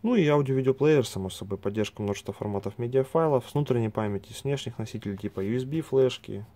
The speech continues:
micro S D карты, э, D V D диски, D V D C D. В общем, очень много источников, где можно послушать музыку и посмотреть фильмы.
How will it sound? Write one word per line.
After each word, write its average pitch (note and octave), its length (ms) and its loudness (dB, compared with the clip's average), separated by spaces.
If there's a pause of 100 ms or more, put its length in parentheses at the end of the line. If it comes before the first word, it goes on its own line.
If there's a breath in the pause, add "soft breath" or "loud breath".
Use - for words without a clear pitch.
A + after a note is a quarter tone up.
micro G#2 340 -6
S A2+ 120 -4
D C#3 160 -4
карты, G#2+ 640 -6 (100)
э, F#2 140 -12
D F#2+ 140 -12
V G#2+ 100 -6
D C3 220 -6 (520 loud breath)
диски, G#2 460 -8
D G2 100 -6
V G2 100 -4
D G2 100 -6
C - 160 -12
D. G2 260 -4 (400 loud breath)
В - 80 -6
общем, F#2 380 -8 (280)
очень G2+ 280 -8
много F#2+ 240 -6
источников, F#2+ 520 -6
где F#2 120 -8
можно F#2+ 240 -8
послушать - 480 -10
музыку A#2+ 420 -6 (460 loud breath)
и B2+ 120 -4
посмотреть G#2 600 -2
фильмы. F#2+ 420 -8